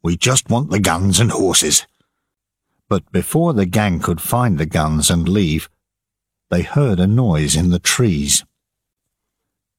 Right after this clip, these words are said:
"Ned," called Steve,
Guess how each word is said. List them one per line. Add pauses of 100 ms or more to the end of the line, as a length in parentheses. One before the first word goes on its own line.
(120)
"Ned," (920)
called
Steve,